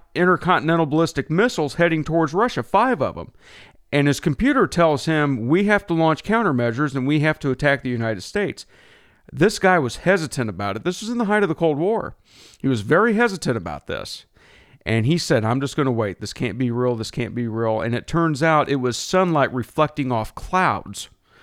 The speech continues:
Okay, and the guy was right. I think he probably lost his job over it. But everything told him to start launching nukes at the U S.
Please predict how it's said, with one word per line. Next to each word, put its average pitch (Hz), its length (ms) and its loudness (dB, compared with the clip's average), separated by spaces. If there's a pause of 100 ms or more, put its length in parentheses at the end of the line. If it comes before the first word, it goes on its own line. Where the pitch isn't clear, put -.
(260)
Okay, 135 280 0
and 139 100 2
the 123 60 2
guy 165 240 4
was 131 180 -2
right. 151 300 2
I - 20 0
think 196 140 -4
he 202 80 -6
probably 135 260 2
lost 117 320 -2
his 98 140 -12
job 190 400 2
over 85 320 -6
it. 52 100 -10 (480)
But 135 160 4
everything 196 500 4
told 175 280 2
him 160 160 2
to 135 80 0
start 160 260 2
launching 147 400 2
nukes 143 220 0
at 131 80 -4
the 123 100 -4
U 131 160 2
S. - 160 0